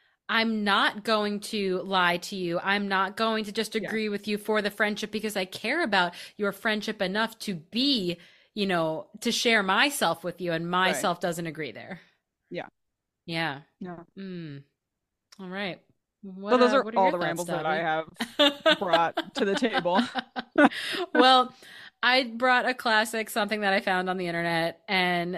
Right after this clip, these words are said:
Speaker 1: this was from Mind Journal, and it was, "What all of the signs hide." So I thought
Speaker 2: Ooh.
Speaker 1: that I would bring that, and we would go over it and see if we agree.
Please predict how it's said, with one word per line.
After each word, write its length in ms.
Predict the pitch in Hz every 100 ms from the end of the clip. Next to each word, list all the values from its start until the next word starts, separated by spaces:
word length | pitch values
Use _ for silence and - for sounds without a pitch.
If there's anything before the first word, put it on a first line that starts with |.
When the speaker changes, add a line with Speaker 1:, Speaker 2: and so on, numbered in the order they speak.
| 190
Speaker 1:
this 280 | 220 -
was 260 | 233 208 214
from 280 | - 190 185
Mind 480 | 180 180 190 170 175
Journal, 540 | 180 165 160 202 254 - - - -
and 260 | 196 185 190
it 160 | 208
was, 540 | 202 202 202 196 202 - - _ _ -
"What 360 | 196 220 240 -
all 240 | 190 190
of 100 | 196
the 100 | 240
signs 600 | - 190 175 165 180 -
hide." 680 | - - 247 208 147 131 175 - _ _ _ _ _ _ _ _ -
So 220 | - 196
I 100 | 247
thought 340 | 240 185 196
Speaker 2:
Ooh. 120 | 170 - - -
Speaker 1:
that 120 | 208
I 100 | 196
would 160 | 196 190
bring 240 | 214 220
that, 340 | 185 180 269 - -
and 440 | 190 185 185 170
we 220 | 185 196
would 420 | 185 190 190 190 190 _ -
go 220 | 196 180
over 180 | 175 208
it 160 | 247
and 140 | 214 214
see 120 | 226
if 100 | 226
we 100 | 269
agree. 380 | 277 311 311